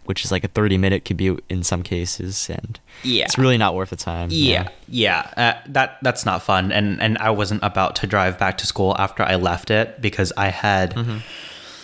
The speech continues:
Speaker 2: I had been taking, like, calculus, which, calculus two, which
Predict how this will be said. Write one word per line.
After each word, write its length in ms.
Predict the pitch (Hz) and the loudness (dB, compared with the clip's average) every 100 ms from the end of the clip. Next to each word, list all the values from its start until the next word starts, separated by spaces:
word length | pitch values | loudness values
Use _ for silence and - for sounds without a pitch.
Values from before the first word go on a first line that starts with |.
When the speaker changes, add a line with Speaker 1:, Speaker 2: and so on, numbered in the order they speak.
| - - | -14 -2
Speaker 2:
I 40 | 120 | 0
had 120 | 139 | 2
been 100 | 151 | 2
taking, 380 | 127 113 123 120 | 2 2 2 4
like, 400 | 117 107 - - _ _ _ - | 4 2 -2 -18 _ _ _ -2
calculus, 800 | 113 101 - 113 117 - - 113 | 0 2 2 4 4 2 -2 0
which, 340 | 107 - - | 0 0 -6
calculus 380 | - 113 117 - | -4 0 -2 -2
two, 460 | - 101 101 131 | 0 2 4 2
which 640 | 151 110 101 - - - | 2 2 2 0 -2 -4